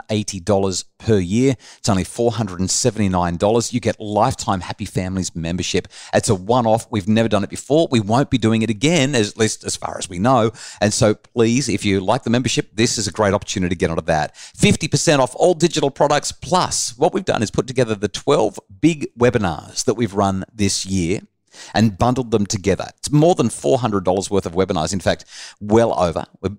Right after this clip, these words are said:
we've bundled them together for ninety-nine dollars. You get your growth guide. You get Better Together, Pixel Perfect, Toolbox for Tough Times, Carrots and Sticks, Emotion Coaching, Little People, Big Feelings, The Teenage Brain, What to Do When Kids Won't Listen, Boys and Screens, Autistic Not Weird,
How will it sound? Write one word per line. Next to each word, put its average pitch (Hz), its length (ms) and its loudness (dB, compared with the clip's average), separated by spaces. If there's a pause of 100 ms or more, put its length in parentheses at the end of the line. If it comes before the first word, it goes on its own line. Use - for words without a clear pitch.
we've 110 160 0
bundled 101 240 -2
them 101 80 -2
together 90 240 -2
for - 140 -6
ninety-nine 87 680 -2
dollars. 87 360 -4
You 107 60 -4
get 95 140 0
your 110 140 0
growth 110 320 2
guide. 82 320 0
You 104 80 -2
get 120 160 0
Better 117 180 2
Together, 101 360 0
Pixel - 360 -4
Perfect, 113 360 0
Toolbox 120 380 0
for 113 80 -6
Tough - 260 -4
Times, 92 280 0
Carrots 139 320 0
and 123 80 2
Sticks, - 280 -2
Emotion 139 320 0
Coaching, 135 320 -2
Little 190 180 2
People, 180 240 0
Big 165 220 0
Feelings, 170 320 0
The 143 80 -4
Teenage 156 460 -2
Brain, 143 240 2
What 151 120 0
to 156 80 -4
Do 151 140 -2
When 147 160 -2
Kids 151 180 -8
Won't 147 200 0
Listen, 151 240 -6
Boys 175 260 2
and 165 100 -4
Screens, 170 300 -2
Autistic - 580 -2
Not 156 240 -2
Weird, 185 280 0